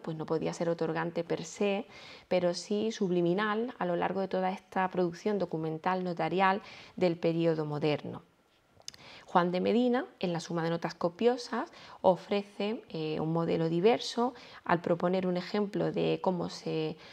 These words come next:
hace la escrituración de una venta de lanas o una carta de venta de censo,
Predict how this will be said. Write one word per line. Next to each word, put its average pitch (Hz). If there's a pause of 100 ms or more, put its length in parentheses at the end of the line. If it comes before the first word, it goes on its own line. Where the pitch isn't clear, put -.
hace -
la 170
escrituración 175
de 165
una 160
venta 165
de 185
lanas 262
o -
una 165
carta 165
de 165
venta 147
de 147
censo, -